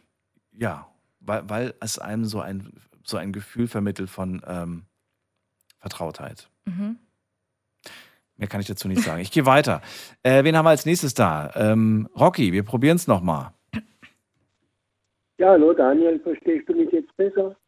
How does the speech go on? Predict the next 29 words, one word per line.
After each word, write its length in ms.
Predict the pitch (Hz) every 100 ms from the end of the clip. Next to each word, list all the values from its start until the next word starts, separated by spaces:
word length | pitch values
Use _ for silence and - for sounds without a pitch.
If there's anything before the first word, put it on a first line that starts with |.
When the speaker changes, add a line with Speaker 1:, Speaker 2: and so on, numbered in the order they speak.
| -
Speaker 1:
Jetzt 180 | 117
bist 160 | - 98
du 60 | 180
besser. 340 | 240 165 87
Was 80 | 104
hast 100 | 139
du 40 |
denn 40 | 156
jetzt 80 |
gemacht? 440 | - 160 220 - - _ - - 156 _ - _ _ _ _ _ _ _ _ _ -
Speaker 3:
Äh, 140 | 147
der 140 | - 147
Platz 320 | - 135 151 -
gewechselt. 560 | - 165 151 - 127 -
Speaker 1:
Ach 60 | 123
so, 200 | 180 -
das 140 | - 98
war 80 | 139
eine 120 | 135
gute 180 | 147 151
Entscheidung. 480 | 131 139 139 98 - - -
Schön, 160 | 226
dass 100 | 254
du 80 | 214
da 220 | 190 220
bist. 480 | 226 143 110 - - - -
So, 440 | - 160 156 87 76 -
Speaker 3:
Hallo. 80 | 139
Speaker 1:
Thema 180 | 147